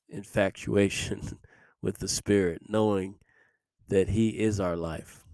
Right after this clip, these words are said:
I like that because the verse in the New Testament, when it's talking about do not worry about your life,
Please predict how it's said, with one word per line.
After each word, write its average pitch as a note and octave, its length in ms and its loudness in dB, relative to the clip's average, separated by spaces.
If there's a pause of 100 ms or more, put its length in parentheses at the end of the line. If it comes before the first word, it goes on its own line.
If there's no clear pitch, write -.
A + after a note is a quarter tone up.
(800)
I G2 80 -6
like G2 260 2
that F#2 220 0
because F#2+ 560 -4 (1160)
the G2+ 140 -2
verse A#2 640 6 (500)
in - 80 -12
the F#2 80 -6
New A2 180 0
Testament, G2+ 520 0
when G2 100 -4
it's G2 100 -4
talking G#2+ 280 0
about F#2+ 280 2
do A2 120 4
not G#2+ 280 -2
worry G2+ 300 4
about F#2 340 -2
your F2 80 -6
life, F2 460 -6